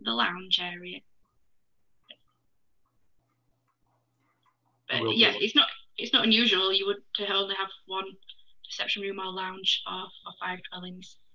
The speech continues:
Speaker 2: Hmm. Okay. Right. Okay. No more questions from, from members to officers? Okay.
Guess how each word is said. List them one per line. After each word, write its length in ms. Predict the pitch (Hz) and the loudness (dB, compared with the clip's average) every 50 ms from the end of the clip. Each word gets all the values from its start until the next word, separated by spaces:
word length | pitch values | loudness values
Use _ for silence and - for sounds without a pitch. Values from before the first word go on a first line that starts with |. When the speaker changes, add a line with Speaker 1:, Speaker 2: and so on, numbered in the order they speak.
| - - - - _ _ _ _ | -20 -20 -20 -20 _ _ _ _
Speaker 2:
Hmm. 240 | 107 107 104 104 101 101 - _ _ _ _ - - - _ _ _ _ _ _ _ - - | -14 -14 -12 -14 -14 -18 -20 _ _ _ _ -20 -20 -20 _ _ _ _ _ _ _ -20 -20
Okay. 280 | - - _ - 117 113 - _ _ _ _ - - _ _ _ _ _ _ _ - - _ _ | -20 -20 _ -18 -18 -18 -20 _ _ _ _ -20 -20 _ _ _ _ _ _ _ -20 -20 _ _
Right. 200 | - 113 107 117 - - _ _ _ _ _ _ _ _ _ - | -10 -10 -10 -10 -12 -14 _ _ _ _ _ _ _ _ _ -4
Okay. 260 | - - - 147 - - - _ _ _ _ _ _ _ _ _ _ _ _ _ _ _ _ - - - | -2 0 0 -2 -2 -2 -8 _ _ _ _ _ _ _ _ _ _ _ _ _ _ _ _ -20 -10 -2
No 140 | 151 165 165 | 0 2 4
more 140 | 160 160 160 | 4 4 4
questions 460 | 160 175 165 160 - - 165 156 151 | 2 2 0 0 -2 -6 -8 -8 -4
from, 460 | - 156 151 156 156 151 147 143 131 - _ | 0 2 2 2 2 0 -4 -6 -8 -12 _
from 160 | - 151 143 143 | -4 -2 0 2
members 260 | 147 143 139 139 - | 2 2 0 0 0
to 80 | - | 0
officers? 420 | 147 135 143 139 - - 147 139 135 - - _ _ _ _ _ _ _ _ _ _ _ _ - | 0 0 0 -4 -6 -6 -6 -8 -8 -10 -16 _ _ _ _ _ _ _ _ _ _ _ _ -18
Okay. 360 | - - - _ - - - | -18 -18 -18 _ -18 -16 -16